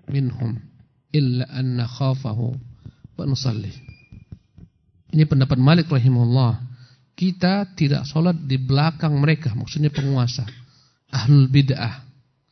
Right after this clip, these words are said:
Kecuali kita khawatir dari mereka, khawatir risiko yang kita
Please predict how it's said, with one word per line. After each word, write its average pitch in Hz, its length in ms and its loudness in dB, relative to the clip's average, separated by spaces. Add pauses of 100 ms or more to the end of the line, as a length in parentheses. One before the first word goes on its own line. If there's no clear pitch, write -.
(260)
Kecuali 180 640 2
kita 143 240 -2
khawatir 139 720 0 (400)
dari 147 400 4
mereka, 156 480 2 (800)
khawatir 143 480 4 (400)
risiko 160 640 4
yang 139 160 4
kita 143 160 -4